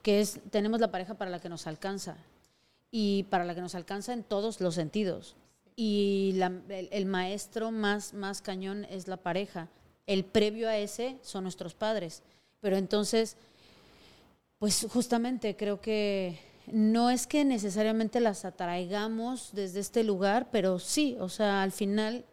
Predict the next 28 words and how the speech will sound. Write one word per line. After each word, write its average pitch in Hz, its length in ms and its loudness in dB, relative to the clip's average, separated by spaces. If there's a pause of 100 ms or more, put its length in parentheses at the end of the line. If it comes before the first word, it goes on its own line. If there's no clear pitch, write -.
(100)
está 240 520 0 (160)
quien 208 180 -4
tiene 226 280 0
que 196 100 -2
estar 247 400 0 (300)
para 185 200 -2
ayudarte 202 720 -4 (140)
a 196 80 -6
que 185 140 -2
sigas 202 500 0 (260)
elevando 208 480 4
niveles 202 640 -2
o 175 80 -4
desbloqueando 180 600 -2
niveles, 190 400 0
como 185 240 -2
hemos 190 180 0
dicho 185 220 -2
en 185 80 -2
otros 185 260 -4
episodios, 202 680 0 (440)
porque - 200 0
se 208 80 4
vuelven 240 300 4
maestros 185 720 2
en 180 180 -2
estas 185 340 -2
relaciones, 190 720 0